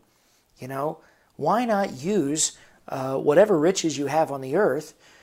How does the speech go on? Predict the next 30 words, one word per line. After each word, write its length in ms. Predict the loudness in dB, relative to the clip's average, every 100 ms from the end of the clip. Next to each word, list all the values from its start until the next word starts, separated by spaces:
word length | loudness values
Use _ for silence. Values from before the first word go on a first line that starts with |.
| _ -10
to, 400 | -4 0 0 -2
to 600 | -4 0 0 0 -4 -4
perform 480 | -4 0 4 4 6
good 180 | 6 8
works 300 | 6 4 2
so 100 | -4
you 120 | -4
can 140 | -4
be 140 | -4 -4
rich 400 | 2 2 2 -6
before 320 | -2 2 2
God 380 | 4 4 4 0 -18 -14 -4
in 200 | -2 4
good 160 | 4
works, 380 | 8 6 6 -2
in 160 | -6 2
good 200 | 2 2
things 240 | -4 -2
you've 180 | -2 0
done? 280 | 2 2 -2 -18 -20 -2
What's 200 | 2 2
the 120 | 2
point 480 | -2 2 4 4 0
of 220 | -4 0
riches 600 | 2 2 0 -2 -2 -6 _ _ _ _ _ _ _ _ _ _ _ -8
if 140 | 0
you're 80 | 6
not 180 | 6 6
gonna 160 | 0
do 560 | -2 0 4 6 4